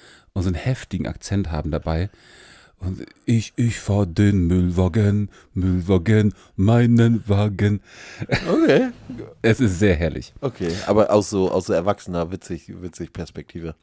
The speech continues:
Speaker 1: Mm, nee, aus, aus so einer, äh, komplett ernst gemeint
Speaker 2: Okay.
Speaker 1: von damals
Speaker 2: Ja.
Speaker 1: Perspektive. Also
Speaker 2: Okay.
Speaker 1: ja, schon, also natürlich
Speaker 2: Also
Speaker 1: für
Speaker 2: jetzt,
Speaker 1: Kinder,
Speaker 2: jetzt, ja.
Speaker 1: Kinder, äh, werden halt Berufe
Speaker 2: Ja.
Speaker 1: näher gebracht, äh, in Form eines Liedes, aber es ist schon sehr,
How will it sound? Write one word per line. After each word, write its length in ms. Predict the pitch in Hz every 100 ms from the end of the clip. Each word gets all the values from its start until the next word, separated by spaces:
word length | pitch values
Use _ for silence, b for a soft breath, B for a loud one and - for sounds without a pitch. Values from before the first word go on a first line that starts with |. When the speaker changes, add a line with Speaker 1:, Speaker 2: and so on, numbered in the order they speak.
| -
Speaker 1:
Mm, 520 | 143 131 123 127 127 120 B B B - _ _
nee, 360 | 120 113 127 110
aus, 160 | 104 -
aus 180 | 104
so 80 | -
einer, 260 | 113 110 -
äh, 220 | 104 - 92 _ _ _ _ _ _ -
komplett 300 | 131 120 117
ernst 240 | 107 104
gemeint 440 | 85 80 76 65 -
Speaker 2:
Okay. 320 | 139 - 101
Speaker 1:
von 180 | 104 85
damals 380 | 78 80 76 -
Speaker 2:
Ja. 120 | -
Speaker 1:
Perspektive. 420 | 104 82 82 73 -
Also 140 | 104
Speaker 2:
Okay. 80 | 101
Speaker 1:
ja, 120 | 110
schon, 260 | - 110 117
also 160 | 95 107
natürlich 100 | 104
Speaker 2:
Also 160 | 117
Speaker 1:
für 60 | 120
Speaker 2:
jetzt, 100 | 120
Speaker 1:
Kinder, 180 | 131 139 135
Speaker 2:
jetzt, 40 | 110
ja. 320 | 104 87 80 B B -
Speaker 1:
Kinder, 400 | 120 127 120 113
äh, 280 | 110 107
werden 260 | 104 107 104
halt 280 | 101 98 90
Berufe 560 | 92 156 165 156 151 - -
Speaker 2:
Ja. 220 | 120 117
Speaker 1:
näher 100 | 123
gebracht, 500 | 113 110 117 - - -
äh, 260 | 90 92
in 400 | - 95 98 95
Form 240 | - 107 107
eines 180 | 90 92
Liedes, 320 | 127 127 120 B B B B -
aber 180 | 87
es 120 | 90 95
ist 160 | -
schon 300 | - 98 95
sehr, 460 | 85 87 85 80